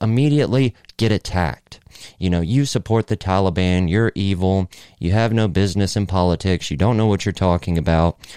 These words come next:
And the same thing happens with the Israel conversation. As soon as we bring up, you know, "Hey, we do a little bit too much for Israel," what happens? We get attacked. We get called anti-Semites.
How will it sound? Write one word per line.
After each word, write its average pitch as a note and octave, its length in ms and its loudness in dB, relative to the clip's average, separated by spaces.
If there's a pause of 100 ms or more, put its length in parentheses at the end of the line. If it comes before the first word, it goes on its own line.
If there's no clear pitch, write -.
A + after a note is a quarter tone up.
(280)
And B2+ 120 2
the B2 60 2
same C3 300 0
thing B2+ 200 0
happens G#2+ 520 0
with F#2+ 180 -4
the - 180 -6
Israel A2 360 0
conversation. D#2+ 800 -4 (320)
As - 140 -6
soon A2+ 180 0
as A#2 140 -2
we B2 100 0
bring G2+ 300 0
up, G2 200 -2
you F#2+ 60 -2
know, F2+ 160 0
"Hey, G#2 360 0 (220)
we F#2 140 -2
do E2+ 160 0
a - 0 -
little G2 300 0
bit G#2 260 0 (140)
too - 160 0
much G#2 280 0
for - 160 -4
Israel," F#2 640 -2 (440)
what F#2+ 220 0
happens? E2 460 -4
We E2+ 100 -4
get F#2 140 0
attacked. F2+ 460 0
We E2+ 120 -4
get F#2 180 -4
called G#2+ 240 0
anti-Semites. G#2+ 920 -2